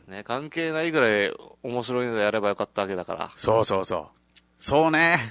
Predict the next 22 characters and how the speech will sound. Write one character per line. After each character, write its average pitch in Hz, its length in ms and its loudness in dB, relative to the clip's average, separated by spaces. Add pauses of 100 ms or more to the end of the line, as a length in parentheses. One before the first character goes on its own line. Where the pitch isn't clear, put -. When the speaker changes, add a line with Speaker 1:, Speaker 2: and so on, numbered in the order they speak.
(320)
Speaker 2:
こ 226 160 4
れ 190 100 8
を、 185 240 8 (460)
そ 180 320 6 (140)
う、 - 40 0
そ 214 120 0
の 240 100 6
結 - 260 0
論 214 160 6
に 196 100 0
至 208 140 4
る 190 100 2
と、 208 340 4 (540)
ま 120 200 0
あ、 - 80 -6 (720)
ね、 165 240 2 (720)
や 131 80 -4
っ - 20 -2
ぱ 107 240 0
自 120 180 0
分 131 260 4
が 117 260 4